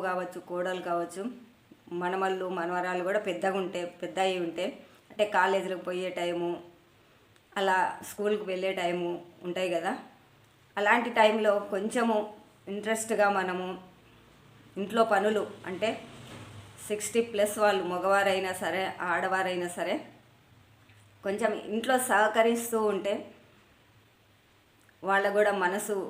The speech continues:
ఆనందంగా ఉంటుంది, తృప్తిగా ఉంటుంది. వాళ్ళు బయట పనులు చేసుకొని ఇంటికి వచ్చే వరకు, ఇంట్లో పనులు చేసుకోవాలన్నా కూడా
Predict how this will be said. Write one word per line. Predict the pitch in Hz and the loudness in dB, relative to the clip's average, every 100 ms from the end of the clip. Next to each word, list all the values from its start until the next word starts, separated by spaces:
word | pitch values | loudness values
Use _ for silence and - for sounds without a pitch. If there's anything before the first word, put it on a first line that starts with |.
| - - _ _ - | -10 -20 _ _ -8
ఆనందంగా | 175 185 190 196 196 | -4 -2 0 0 2
ఉంటుంది, | 190 190 175 175 208 | 2 0 -2 -4 -6
తృప్తిగా | - 175 - 180 185 | -6 -10 -6 -2 0
ఉంటుంది. | 180 175 170 175 262 - - - _ _ _ _ _ _ _ _ _ _ _ _ _ _ _ - | 0 -2 -2 -2 -6 -10 -20 -20 _ _ _ _ _ _ _ _ _ _ _ _ _ _ _ -2
వాళ్ళు | 185 214 233 | 4 6 6
బయట | - - 185 214 | 0 0 2 2
పనులు | 247 202 214 | 2 2 2
చేసుకొని | 226 208 208 202 196 | 2 0 0 0 0
ఇంటికి | 190 185 202 196 | 0 -2 -2 -2
వచ్చే | 175 190 | -2 -2
వరకు, | 175 175 175 | 0 0 -2
ఇంట్లో | 180 180 185 202 | -2 -2 0 0
పనులు | 202 185 185 | 2 0 -2
చేసుకోవాలన్నా | 180 180 - 170 170 165 165 | -4 -4 -4 0 0 0 -2
కూడా | 165 170 | -2 -2